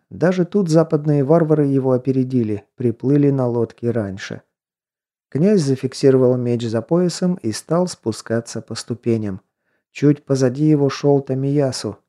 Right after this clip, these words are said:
а следом мальчик Никагора Тога. Гайдзинов было трое, и старший, что стоял чуть впереди, был воином. Это сразу было видно, хотя бы потому, что у него не было кисти левой руки.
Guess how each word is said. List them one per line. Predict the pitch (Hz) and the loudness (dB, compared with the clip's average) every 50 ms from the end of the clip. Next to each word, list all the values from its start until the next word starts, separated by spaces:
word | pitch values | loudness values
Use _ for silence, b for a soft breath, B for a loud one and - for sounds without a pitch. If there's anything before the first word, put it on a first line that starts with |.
| _ - | _ -12
а | 104 110 | -10 -10
следом | - - 123 139 165 180 170 180 180 165 | -8 -6 -2 -2 0 0 0 0 0 0
мальчик | 147 127 127 131 143 143 - - 175 165 - - | 0 0 0 0 -2 -2 -4 -6 -6 -6 -6 -10
Никагора | - 120 123 120 - - 110 104 104 117 113 113 117 117 | -10 -8 -8 -6 -6 -4 -6 -4 -2 -2 0 0 -2 -4
Тога. | 117 _ - 120 104 98 98 110 - - _ _ _ _ _ _ _ _ _ _ _ _ _ _ _ _ _ _ _ _ _ _ _ _ _ _ _ _ _ _ _ _ - | -6 _ -4 -2 -2 -4 -6 -10 -16 -18 _ _ _ _ _ _ _ _ _ _ _ _ _ _ _ _ _ _ _ _ _ _ _ _ _ _ _ _ _ _ _ _ -4
Гайдзинов | 110 113 107 107 101 127 165 220 220 214 185 160 | -2 0 0 0 0 0 0 2 2 0 0 0
было | 151 156 165 175 175 | 2 2 2 2 0
трое, | 165 - - 135 135 127 113 113 113 113 - _ _ _ _ - | 0 0 0 2 2 2 2 0 -2 -4 -8 _ _ _ _ -6
и | - 107 101 | -4 -4 -4
старший, | - - - 170 180 180 180 - 180 | -4 -4 -2 -2 -2 -2 -2 -4 -6
что | 165 - - - | -6 -4 -2 -4
стоял | 156 156 - 151 151 151 156 156 156 | -4 -2 -2 0 2 4 4 2 2
чуть | 156 - 156 151 - | 0 -2 -4 -6 -4
впереди, | _ - 139 139 139 135 135 135 135 131 | _ -2 0 0 0 0 2 2 2 2
был | 123 117 131 156 180 165 | 2 2 2 2 2 2
воином. | 131 123 120 120 120 117 113 113 110 110 113 - _ _ _ _ _ _ | 2 2 2 2 2 2 0 -2 -4 -6 -8 -12 _ _ _ _ _ _
Это | - 120 - 120 | -8 -6 -4 -6
сразу | 117 - 127 139 143 139 139 143 | -6 -2 -2 0 0 2 0 0
было | 131 131 131 127 127 | 2 2 4 4 4
видно, | 123 135 151 151 131 120 113 98 - - _ | 4 2 2 2 0 -2 -6 -10 -12 -14 _
хотя | _ - 117 113 - 117 110 | _ -12 -10 -4 -4 -4 -2
бы | 104 113 104 | -2 -4 -6
потому, | 101 - 104 - 113 110 127 135 | -6 -8 -8 -6 -6 -4 -2 -4
что | 127 - - - 117 113 | -4 -6 -8 -8 -8 -6
у | 113 | -6
него | 113 113 110 127 139 131 | -6 -4 -2 0 0 0
не | 131 135 | 0 0
было | 131 123 123 117 117 113 | 0 0 2 0 0 -2
кисти | - - 139 135 131 - - 123 | -4 -6 -6 -6 -6 -8 -8 -4
левой | 120 123 123 120 113 117 | 0 0 0 2 0 0
руки. | 113 123 123 123 _ - 113 95 | 0 0 -2 -4 _ -6 -6 -6